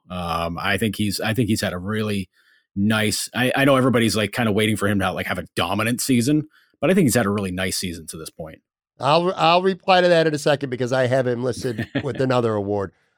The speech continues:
Speaker 2: All right, so
Speaker 1: Uh-oh.
Speaker 2: we said most pleasant
Speaker 1: <laughs>
Speaker 2: surprise. Biggest disappointment is, is definitely for me,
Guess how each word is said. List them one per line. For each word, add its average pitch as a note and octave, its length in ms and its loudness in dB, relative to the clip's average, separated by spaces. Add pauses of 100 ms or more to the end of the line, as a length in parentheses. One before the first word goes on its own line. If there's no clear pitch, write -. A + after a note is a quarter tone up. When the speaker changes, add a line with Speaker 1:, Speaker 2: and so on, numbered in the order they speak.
Speaker 2:
All D3 100 6
right, D#3 180 6
so E3+ 120 4
Speaker 1:
Uh-oh. D#3 40 6
Speaker 2:
we D3 120 2
said E3+ 220 2
most E3 280 2
pleasant E3+ 340 2
Speaker 1:
<laughs> - 0 -
Speaker 2:
surprise. D3+ 600 2 (360)
Biggest F#3+ 360 2
disappointment D3+ 680 0
is, A#2+ 120 -4
is C3+ 480 -2
definitely B2+ 340 0
for A#2+ 140 -6
me, A#2+ 280 -2